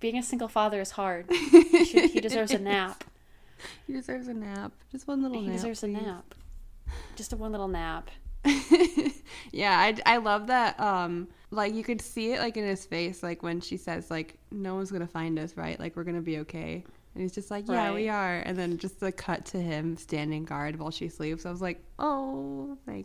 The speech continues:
Speaker 2: God.
Speaker 1: Yeah.
Speaker 2: You
Speaker 1: Yeah.
Speaker 2: care about her." <laughs>
Speaker 1: Yeah. Like, wow.
Speaker 2: All right, so we're going into our peaks and valleys. Wee-hoo. Uh, what was your first peak of the episode?
Speaker 1: I like that this is where we're really starting to see Joel and Ellie's relationship form,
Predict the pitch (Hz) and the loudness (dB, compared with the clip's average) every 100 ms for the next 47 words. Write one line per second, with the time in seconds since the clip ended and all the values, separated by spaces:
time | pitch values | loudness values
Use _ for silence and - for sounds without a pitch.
0 | - - 262 247 240 196 175 240 240 - | -10 -8 -6 -4 -4 -4 -4 -6 -10 -16
1 | - - - - 311 175 165 180 175 175 | -20 -20 -14 -4 -2 0 -2 -2 -6 -6
2 | 175 185 190 180 175 180 208 247 233 214 | -6 -4 -4 -4 -6 -2 0 2 2 2
3 | - - - - - 175 160 160 - - | 0 -6 -20 -16 -6 0 0 -2 -6 -18
4 | - - - - - 165 156 - 156 160 | -20 -20 -20 -20 -10 -8 -8 -10 -4 -2
5 | 156 151 160 - - - - 240 247 302 | 0 -2 -6 -16 -20 -14 -10 -6 -4 -4
6 | - 233 233 240 294 285 190 - 240 - | -4 -6 -4 2 4 4 2 0 -6 -2
7 | 226 196 196 185 302 269 247 247 247 - | -2 -2 -2 -2 0 0 0 -2 -4 -6
8 | 247 311 - 302 302 294 294 302 302 - | -4 -4 -2 0 2 2 2 0 -2 -8
9 | - - - - 233 220 208 170 254 262 | -20 -20 -16 -4 0 2 2 0 2 0
10 | 262 226 - 233 220 170 170 175 - - | 0 -2 -2 -6 -4 -2 -2 -4 -8 -20
11 | - 190 - 175 175 190 - - 226 208 | -10 -8 -6 -6 -6 -8 -12 -2 0 2
12 | 233 262 247 233 208 - 185 175 175 170 | 0 -4 -10 -10 -12 -4 -2 -2 -2 -2
13 | 175 170 160 160 170 - 170 170 170 151 | -4 -4 -6 -8 -8 -8 -6 -6 -6 -6
14 | 156 160 165 156 160 180 165 170 - - | -6 -8 -8 -8 -8 -8 -8 -10 -10 -4
15 | 180 175 185 | -2 -2 -4